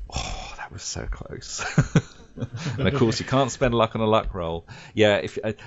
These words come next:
I was thinking if you had rolled an extreme, maybe a donkey brayed very loudly at that exact moment. <laughs> Yeah, you can actually hear a shout coming from outside in Spanish. You don't know what it says. Someone has obviously heard the gunshot.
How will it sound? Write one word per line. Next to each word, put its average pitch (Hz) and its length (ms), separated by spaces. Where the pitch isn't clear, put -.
I - 80
was 107 140
thinking 110 320
if 117 200
you 113 80
had 107 240
rolled 95 180
an 87 40
extreme, 87 480
maybe 104 400
a 98 60
donkey 101 520
brayed 95 540
very 107 240
loudly 104 500
at 76 100
that 95 120
exact 113 460
moment. 127 1500
<laughs> - 60
Yeah, 98 400
you 113 200
can 117 160
actually 104 520
hear 101 420
a - 40
shout 95 460
coming 87 220
from 87 140
outside 85 680
in 80 100
Spanish. 82 580
You - 60
don't 90 120
know 82 60
what - 140
it - 100
says. - 380
Someone 101 280
has 80 180
obviously 82 460
heard 80 340
the - 80
gunshot. 76 540